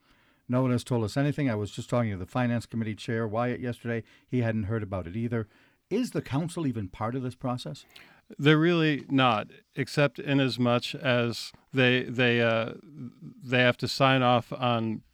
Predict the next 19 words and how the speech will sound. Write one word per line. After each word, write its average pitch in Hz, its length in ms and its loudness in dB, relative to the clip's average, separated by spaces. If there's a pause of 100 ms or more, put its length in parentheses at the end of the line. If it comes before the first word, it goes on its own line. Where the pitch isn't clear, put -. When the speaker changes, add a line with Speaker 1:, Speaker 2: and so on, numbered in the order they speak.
Speaker 2:
on 123 140 2
the, 120 260 2 (100)
on 123 180 -2
the, 113 160 0 (280)
on 123 140 -2
the 117 80 -2
paying 143 420 2
out 117 220 4
of 107 120 -4
the 117 100 0
award. 107 460 -4
That 117 160 -8
it - 160 -10
has 131 240 2
to 120 60 -6
go 123 140 -2
to, 123 120 -4
but 160 180 -4
yeah, 175 240 0